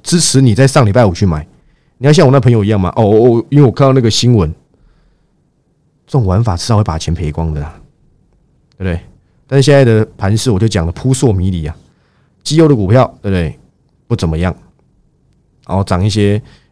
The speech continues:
比较意想不到的，但有些也是好的啦，对不对？像微影嘛，就还不错，对，大概是这样跟大家做交代。所以为什么，对不对？我要把这个紧缩推出追踪，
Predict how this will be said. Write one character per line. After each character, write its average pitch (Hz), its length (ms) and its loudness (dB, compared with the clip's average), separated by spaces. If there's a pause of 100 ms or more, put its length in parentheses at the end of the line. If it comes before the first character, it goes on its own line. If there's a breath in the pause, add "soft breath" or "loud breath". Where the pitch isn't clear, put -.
比 101 60 -10
较 107 80 2
意 120 80 2
想 85 160 -4
不 80 80 -12
到 87 220 -2
的， - 140 -14
但 123 120 0
有 104 140 0
些 117 140 0
也 98 60 0
是 92 100 -4
好 76 180 -6
的 170 120 -10
啦， - 120 -14 (100)
对 - 20 -18
不 92 60 -10
对？ 95 100 -4
像 98 200 -2
微 90 160 -2
影 82 120 -4
嘛， - 140 -16
就 98 100 -6
还 90 100 -2
不 85 80 -8
错， - 260 -8 (680)
对， 85 140 -6
大 110 120 -2
概 104 100 0
是 92 140 -8
这 107 60 -4
样 87 100 -4
跟 90 120 -4
大 92 80 -2
家 87 80 -2
做 82 140 -8
交 76 160 -8
代。 76 180 -8 (460)
所 113 140 -8
以 - 20 0
为 123 60 2
什 101 100 -2
么， 90 100 -2 (140)
对 - 60 -18
不 95 60 -6
对？ 95 100 -2
我 85 120 -2
要 101 80 0
把 87 160 0
这 98 140 -4
个 90 80 -2
紧 85 140 -6
缩 - 120 -4
推 98 140 -2
出 95 100 -4
追 90 160 -4
踪， 87 160 -6